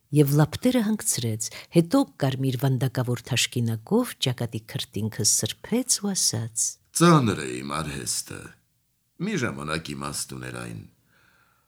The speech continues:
Speaker 2: Առավոտները ես հանգցնում էի, իսկ երեկոները վառում։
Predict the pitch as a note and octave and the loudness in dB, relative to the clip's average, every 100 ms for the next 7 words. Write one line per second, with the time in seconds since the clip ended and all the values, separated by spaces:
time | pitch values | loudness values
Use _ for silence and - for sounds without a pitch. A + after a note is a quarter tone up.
0 | _ _ - C#3 D#3+ F3+ F3 F3 F#3 E3+ | _ _ 4 8 10 8 6 2 4 6
1 | D#3+ C#3+ G#2+ F#2 A#2 A#2 - - E2+ B2+ | 6 4 0 -2 0 0 -4 -6 -2 -2
2 | B2 - D3+ F#3 E3 C#2 A#1 A1 - - | -2 -4 -2 -2 -2 -2 -6 -10 -16 -20
3 | _ - G#2 - E2 F2 E2 E2 F#2 A#2 | _ -2 -2 -2 -2 -2 -2 -2 -4 -6
4 | C2 A1 A1+ A#1 G#1 | -8 -10 -12 -14 -16